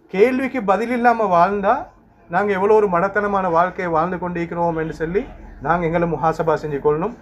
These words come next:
மரணங்கள் என்றது வந்து நாங்க குடும்ப உறவுகளை சந்தித்து போறது மாதிரியே மரணங்கள் என்றது வந்து எங்கட, அஹ், எங்கட, எங்கட, எங்கட மன்னர வாழ்க்கையை ஞாபகம் ஊட்டணும்.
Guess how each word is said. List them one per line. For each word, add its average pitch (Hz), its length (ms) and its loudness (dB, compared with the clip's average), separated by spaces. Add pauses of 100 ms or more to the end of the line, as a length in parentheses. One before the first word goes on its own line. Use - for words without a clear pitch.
(260)
மரணங்கள் 226 500 4
என்றது 214 280 4
வந்து 208 260 0
நாங்க 196 280 -2
குடும்ப 185 280 -6
உறவுகளை 185 340 -4
சந்தித்து 175 320 -8
போறது 170 300 -2
மாதிரியே 175 540 0 (260)
மரணங்கள் 202 400 2
என்றது 190 280 -2
வந்து 175 340 -4 (420)
எங்கட, 175 220 -2 (1000)
அஹ், 135 240 -8
எங்கட, 151 200 -2
எங்கட, 151 240 -2
எங்கட 196 300 2
மன்னர 214 360 0
வாழ்க்கையை 190 400 0
ஞாபகம் 180 340 -2
ஊட்டணும். 127 360 -10